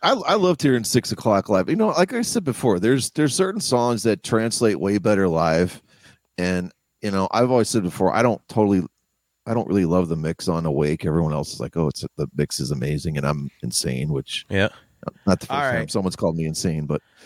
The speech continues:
Speaker 1: but, you
Speaker 2: All
Speaker 1: know,
Speaker 2: right.
Speaker 1: Six O'Clock Live is awesome, dude. Sounded great.
Speaker 2: Yes. All right. So I, I guess, I, I guess we're allowed to say this because Aiken posted it in the chat. Uh, the real answer, Joe Gebhardt, is yes. It's being worked on for once the tour is over.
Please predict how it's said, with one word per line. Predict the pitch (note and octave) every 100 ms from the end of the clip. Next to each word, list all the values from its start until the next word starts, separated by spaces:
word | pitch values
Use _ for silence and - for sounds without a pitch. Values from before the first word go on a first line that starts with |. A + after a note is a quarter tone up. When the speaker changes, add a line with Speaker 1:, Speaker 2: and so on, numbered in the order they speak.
| -
Speaker 1:
but, | B2+ A#2
you | B2
Speaker 2:
All | C#3
Speaker 1:
know, |
Speaker 2:
right. | C3+
Speaker 1:
Six | B2+ D#3
O'Clock | F3+ - C#3+ -
Live | A#2+ A#2
is | F2
awesome, | F#2 G#2 D#2+
dude. | C#2 C#2+ D2
Sounded | G2 F2+ D2+
great. | D#2+
Speaker 2:
Yes. | G2+ F#2 - - _ - - - -
All | C#3
right. | C3
So | -
I, | C#3+ C3+ D#3
I |
guess, | D#3 G#3 -
I, | E3 -
I | D#3
guess | D#3 G#3+ -
we're | G3 F3+
allowed | D3+ D3+ D3
to | C#3
say | - C3
this | B2 A#2+
because | - A#2+ A#2+ A2+ G#2+ - - - - -
Aiken | C#3+ D3 D#3
posted | - C3 - B2+
it | A#2
in | A2+
the | G#2+
chat. | - A2 G2+ G2+ _ - - - -
Uh, | A2+ A#2 A#2
the | C3 D3
real | C#3+ A3+ A3
answer, | E3+ E3 D#3+ E3
Joe | C#3+ C3 C#3+
Gebhardt, | C3+ C#3 B2+ C3 B2+
is | A#2 A2+ G2+
yes. | G2+ E2 - - _ - _
It's | A2 -
being | C#3+ D3 C3
worked | B2 C3 -
on | A2+ G#2+ A2+
for | - A2
once | G#2+ G#2+
the | -
tour | G#2+ - G#2+
is | G2+ F#2 -
over. | F#2 E2 D2+